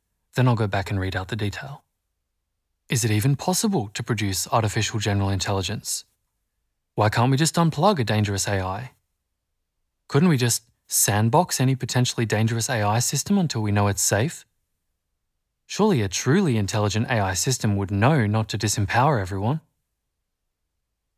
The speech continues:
Can't you just not give an A I system bad goals?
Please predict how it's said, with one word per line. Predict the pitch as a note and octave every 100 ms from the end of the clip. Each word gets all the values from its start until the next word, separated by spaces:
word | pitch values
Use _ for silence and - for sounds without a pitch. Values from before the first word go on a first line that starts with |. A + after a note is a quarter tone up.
| _ _
Can't | C3+ B2
you | B2+
just | A2+ -
not | G#2 F#2+ -
give | - G2
an | G2
A | F#2+
I | F#2+ F#2+
system | F#2 G#2+ - E3+ C#3+
bad | G#2 G2+ G2+
goals? | G2+ C3 G#3 -